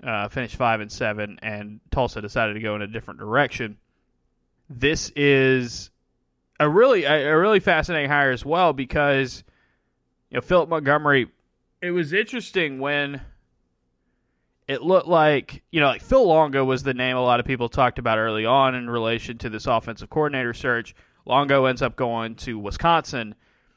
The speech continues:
And then it was kinda, like, trending towards, okay, did, uh, is Auburn getting guys at offensive coordinator that are just going to be, you know, maybe younger recruiter types,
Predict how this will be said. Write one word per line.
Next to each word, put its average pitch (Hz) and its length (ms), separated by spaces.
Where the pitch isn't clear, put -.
And 143 120
then 240 80
it 311 120
was 226 140
kinda, 190 240
like, 151 200
trending 170 340
towards, 143 480
okay, 143 260
did, 135 200
uh, 143 60
is 135 280
Auburn 156 420
getting 147 360
guys 127 640
at 127 440
offensive 143 360
coordinator 117 680
that 127 480
are 123 160
just 127 240
going 131 240
to 123 80
be, 123 580
you - 100
know, 78 80
maybe 113 220
younger 143 460
recruiter 170 460
types, 151 580